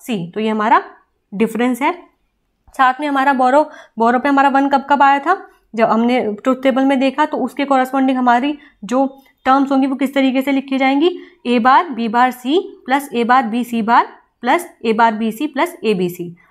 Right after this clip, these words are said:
अब हम क्या करेंगे, फर्स्ट टू टर्म से हम A बार कॉमन ले, तो हमारा ये बचेगा। लास्ट में हम क्या करेंगे, लास्ट टर्म से B C कॉमन लेते हैं, तो A बार प्लस A बनेगा, तो जिसकी वैल्यू हमेशा हमारी क्या होगी,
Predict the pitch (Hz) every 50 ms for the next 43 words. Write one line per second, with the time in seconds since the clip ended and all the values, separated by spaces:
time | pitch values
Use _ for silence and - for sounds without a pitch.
0 | _ - 220 240 269 277 269 269 247 240 240 240 240 254 294 330 - - 262 277
1 | 277 277 285 294 294 285 247 277 247 233 226 220 - 277 262 302 392 - - -
2 | _ _ _ - 269 269 233 320 - - 240 233 226 220 220 220 233 285 339 339
3 | - 254 233 214 208 214 233 - 240 - - _ _ _ - 220 220 214 214 -
4 | 226 214 226 277 359 349 - - _ _ _ _ _ 226 226 214 226 233 233 -
5 | 269 269 262 262 254 247 240 240 233 233 240 277 349 339 302 240 233 233 226 -
6 | 240 226 226 220 330 320 247 262 277 269 285 269 277 254 233 226 226 220 202 202
7 | 202 240 240 339 370 - - 233 220 214 220 226 240 - - - 220 208 - -
8 | 269 359 392 - - - _ _ - 240 226 208 208 185 185 190 185 190 - 202
9 | 190 214 220 - 269 233 233 220 226 254 262 233 226 214 214 - 240 226 214 214
10 | 226 226 233 233 220 226 240 240 370